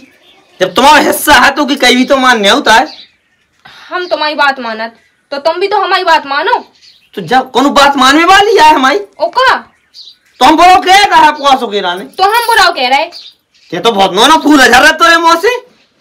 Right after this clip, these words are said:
Speaker 2: बकवास नहीं करो, मुंह तुमसे कोनो बकवास नहीं करते, ठीक है ना?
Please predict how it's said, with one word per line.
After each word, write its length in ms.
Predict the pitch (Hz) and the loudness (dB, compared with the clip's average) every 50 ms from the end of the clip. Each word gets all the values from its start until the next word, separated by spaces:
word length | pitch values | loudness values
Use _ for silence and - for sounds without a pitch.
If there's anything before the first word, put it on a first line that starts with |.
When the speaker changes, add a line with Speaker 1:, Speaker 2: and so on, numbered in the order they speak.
| _ _ _ _ _ _ _ _ _ _ _ _ _ _ _ _ _ _ - | _ _ _ _ _ _ _ _ _ _ _ _ _ _ _ _ _ _ -8
Speaker 2:
बकवास 440 | 262 349 381 403 415 339 320 - 269 | -4 -4 -2 0 0 -2 -2 -4 -6
नहीं 120 | 254 254 | -10 -8
करो, 240 | 254 262 233 208 214 | -6 -6 -6 -6 -8
मुंह 220 | 220 277 339 403 427 | -8 -6 -4 -4 -2
तुमसे 260 | 415 415 403 415 466 | -2 -2 -2 -2 -2
कोनो 200 | 440 427 427 466 | -2 -2 0 0
बकवास 360 | 427 440 453 466 453 427 415 | 0 2 2 2 2 2 2
नहीं 120 | 415 466 466 | 0 0 0
करते, 260 | 466 453 453 403 381 | 0 0 -2 -2 0
ठीक 160 | 453 466 466 | 0 0 0
है 40 | 539 | 0
ना? 80 | 605 | 0